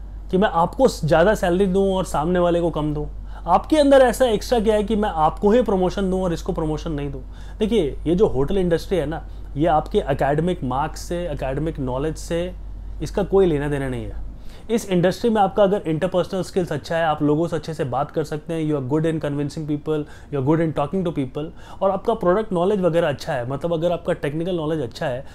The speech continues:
तो इस इंडस्ट्री में आप बहुत अच्छे से ग्रो कर जाते हैं। But प्रॉब्लम क्या होता है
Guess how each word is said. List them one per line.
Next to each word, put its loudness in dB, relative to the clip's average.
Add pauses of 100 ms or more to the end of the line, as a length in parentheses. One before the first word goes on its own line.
(140)
तो -6
इस -4
इंडस्ट्री 0
में 0
आप -2
बहुत -4
अच्छे -6
से -6
ग्रो 2
कर -2
जाते -10
हैं। -14 (440)
But 6
प्रॉब्लम 4
क्या 6
होता 2
है -8